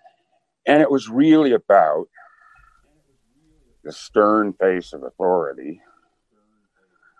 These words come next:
um, stepping in to put things right again. You know, it's, it was, "Are you feeling lucky, punk?" Remember that shot? Um,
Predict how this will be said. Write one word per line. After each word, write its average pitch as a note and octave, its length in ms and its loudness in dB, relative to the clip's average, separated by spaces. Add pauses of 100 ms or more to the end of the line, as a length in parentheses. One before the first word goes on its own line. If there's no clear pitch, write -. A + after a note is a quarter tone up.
(680)
um, D#2+ 920 -4
stepping - 720 -2
in G2+ 180 -2
to - 80 -6 (160)
put A2+ 240 2
things E2 280 -6
right D2+ 280 -2
again. B1 360 -18
You C2 80 -10
know, D2+ 280 0
it's, - 420 -14
it C#2 100 -8
was, D2+ 320 -10 (120)
"Are D2 100 -4
you D#2 140 -8
feeling D2+ 420 -2
lucky, D#2 380 -4
punk?" E2+ 380 -4 (520)
Remember D#2+ 320 -2
that F2+ 220 0
shot? E2 360 -2 (880)
Um, C#2+ 240 -16